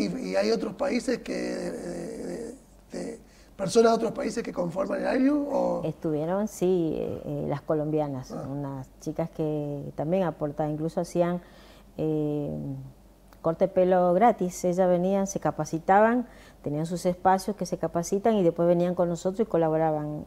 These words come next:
Speaker 2: en diferentes merenderos de la zona, íbamos a cortar el pelo, o sea, iban a hacer la parte de peluquería social, digamos,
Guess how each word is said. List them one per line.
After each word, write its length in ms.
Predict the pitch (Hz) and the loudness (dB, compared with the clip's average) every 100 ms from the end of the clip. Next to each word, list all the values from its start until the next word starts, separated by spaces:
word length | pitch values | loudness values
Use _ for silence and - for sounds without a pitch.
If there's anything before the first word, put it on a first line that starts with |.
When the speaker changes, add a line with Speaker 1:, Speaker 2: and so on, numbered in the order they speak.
| - | -4
Speaker 2:
en 180 | 160 156 | -4 -4
diferentes 480 | 151 160 160 190 | -6 -6 -4 -2
merenderos 500 | 196 185 185 185 190 | 0 2 4 4 4
de 80 | 185 | 4
la 140 | 185 180 | 2 0
zona, 380 | - 208 226 233 - - - - | 2 2 2 -4 -16 -20 -20 -4
íbamos 300 | 165 165 170 | 0 0 0
a 20 | |
cortar 240 | 143 160 | -2 0
el 100 | 156 | 0
pelo, 360 | 156 185 151 147 - | 2 4 4 2 -10
o 40 | |
sea, 260 | - - - _ - | -16 -16 -16 _ -10
iban 300 | 156 160 156 | -2 0 0
a 40 | |
hacer 320 | 151 - 165 165 - - | -2 0 0 -2 -14 -12
la 120 | 160 | -6
parte 260 | 151 175 - | 4 6 6
de 80 | 175 | 4
peluquería 720 | 180 170 175 170 180 185 180 | 4 4 4 6 8 6 4
social, 580 | - 170 - 185 175 170 | 0 -4 -4 2 2 4
digamos, 400 | 165 165 165 | 0 0 -2